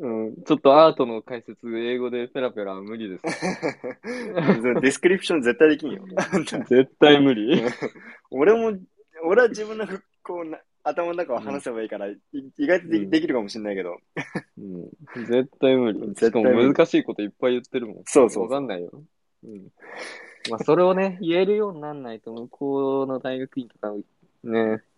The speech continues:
Speaker 2: そうね。
Speaker 1: 難しいんだけどね。
Speaker 2: いや、ちゃんと、
Speaker 1: そう。
Speaker 2: それを勉強して、まあ、そのアウトプットとしてここを使うのはありかもしれないですね。
Speaker 1: うん。いや、やるしかねえ。
Speaker 2: うん、
Speaker 1: や-、やるしかねえ。
Speaker 2: そうそう、その時は全然乗りますよ。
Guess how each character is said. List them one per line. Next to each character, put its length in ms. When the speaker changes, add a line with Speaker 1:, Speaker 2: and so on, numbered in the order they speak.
Speaker 2:
そ 180
う 20
ね。 100
Speaker 1:
難 240
し 120
い 20
ん 120
だ 100
け 60
ど 100
ね。 280
Speaker 2:
い 40
や、 120
ち 60
ゃ 80
ん 40
と、 80
Speaker 1:
そ 220
う。 100
Speaker 2:
そ 120
れ 60
を 20
勉 180
強 120
し 120
て、 420
ま 80
あ、 20
そ 80
の 100
ア 80
ウ 60
ト 120
プ 60
ッ 120
ト 60
と 60
し 60
て 80
こ 140
こ 60
を 60
使 140
う 40
の 60
は 60
あ 40
り 80
か 60
も 60
し 80
れ 60
な 60
い 20
で 40
す 60
ね。 60
Speaker 1:
う 20
ん。 40
い 40
や、 120
や 140
る 80
し 80
か 100
ね 100
え。 140
Speaker 2:
う 40
ん、 60
Speaker 1:
や-、 60
や 80
る 40
し 60
か 60
ね 60
え。 40
Speaker 2:
そ 0
う 0
そ 120
う、 40
そ 120
の 120
時 60
は 80
全 160
然 180
乗 100
り 80
ま 120
す 100
よ。 120